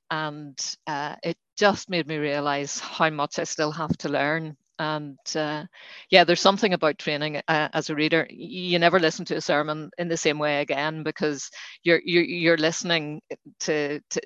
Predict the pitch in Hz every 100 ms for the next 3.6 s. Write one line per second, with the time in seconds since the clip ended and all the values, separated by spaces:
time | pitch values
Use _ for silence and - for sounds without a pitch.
0 | - - 175 143 143 - 170 156 151 190
1 | - 160 151 - 143 143 147 - - -
2 | _ 151 139 139 - - - 160 180 -
3 | 170 147 - 160 - 156